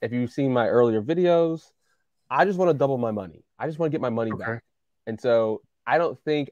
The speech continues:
Speaker 1: I'm gonna sell that for twenty-two dollars to actually make, after all the sales and all that, make my money back, uh, with calculated shipping. So at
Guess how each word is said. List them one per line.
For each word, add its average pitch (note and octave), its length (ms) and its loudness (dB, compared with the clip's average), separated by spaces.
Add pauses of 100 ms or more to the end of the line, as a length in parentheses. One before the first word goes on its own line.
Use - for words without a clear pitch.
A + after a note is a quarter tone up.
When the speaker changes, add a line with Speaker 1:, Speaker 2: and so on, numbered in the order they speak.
Speaker 1:
I'm B2+ 160 -4
gonna B2 160 -4
sell B2+ 320 -2
that A#2 240 0
for A2+ 140 -4
twenty-two B2+ 760 -4
dollars B2 720 2 (260)
to - 120 -6
actually A#2 460 -4
make, A2 400 -4
after G#2+ 260 -6
all G#2+ 120 -2
the G#2+ 60 -4
sales G#2+ 380 -6
and G2+ 80 -8
all G2+ 140 -8
that, G2 240 -10 (320)
make A2 180 -4
my G#2+ 140 -8
money G#2 240 -6
back, G2 360 -8 (480)
uh, F#2 380 -8
with G2 100 -10
calculated G#2+ 520 -2
shipping. C#3 440 -4 (400)
So G2+ 560 -4 (1900)
at C3 140 2